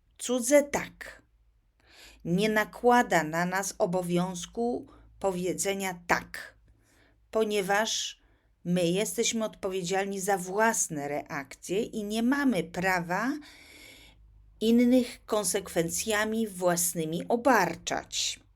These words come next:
Weźmy przykład. Małżeństwo rok rocznie wybiera miejsce na wakacje.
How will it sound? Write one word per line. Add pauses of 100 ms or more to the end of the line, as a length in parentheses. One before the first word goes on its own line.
(380)
Weźmy
przykład. (260)
Małżeństwo
rok
rocznie
wybiera
miejsce
na
wakacje.